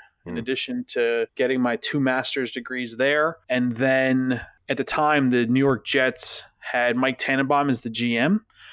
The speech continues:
Speaker 1: Scott Cohen as assistant G M. Both of those gentlemen were UMass alumni. I got introduced to them, interned with them up until the point of the lockout in two thousand eleven.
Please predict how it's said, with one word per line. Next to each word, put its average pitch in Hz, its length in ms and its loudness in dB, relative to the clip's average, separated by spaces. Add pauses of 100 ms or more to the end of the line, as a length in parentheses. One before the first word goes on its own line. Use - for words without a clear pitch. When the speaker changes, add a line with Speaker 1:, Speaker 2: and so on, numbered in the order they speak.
(140)
Speaker 1:
Scott - 360 -2
Cohen 127 280 2
as 113 100 -2
assistant 135 460 -4
G 127 240 -2
M. 135 220 0
Both 123 200 0
of 117 80 -8
those 117 540 0
gentlemen 123 500 0
were 110 140 0
UMass 113 420 -2
alumni. 165 600 2 (520)
I 107 160 -4
got 107 160 0
introduced 107 520 -2
to 107 80 -2
them, 156 440 2 (320)
interned 120 420 -4
with 110 140 0
them 143 400 0 (300)
up 113 160 -4
until 117 240 -2
the 113 80 2
point 113 300 -2
of 104 40 -6
the 104 80 -4
lockout 127 540 0 (100)
in 107 160 -6
two - 160 -4
thousand 120 380 0
eleven. 135 460 2